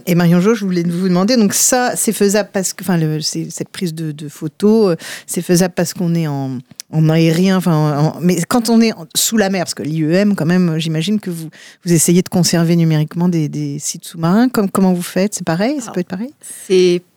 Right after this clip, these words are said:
Speaker 2: possible aussi dans une certaine mesure. Les méthodes sont un peu différentes, notamment parce qu'on ne peut pas avoir d'informations de positionnement par G P S sous l'eau. Mais donc, il faut, il faut un peu,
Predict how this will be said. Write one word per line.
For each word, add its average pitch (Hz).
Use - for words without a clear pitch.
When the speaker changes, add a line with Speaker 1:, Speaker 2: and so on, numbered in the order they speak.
Speaker 2:
possible 226
aussi 220
dans 214
une 196
certaine 185
mesure. 190
Les 175
méthodes 185
sont -
un 165
peu 190
différentes, 185
notamment 175
parce 160
qu'on 160
ne 147
peut 151
pas 190
avoir 180
d'informations 165
de 170
positionnement 175
par 160
G 156
P 165
S 170
sous 156
l'eau. 190
Mais 160
donc, 156
il -
faut, 160
il 156
faut -
un 151
peu, 165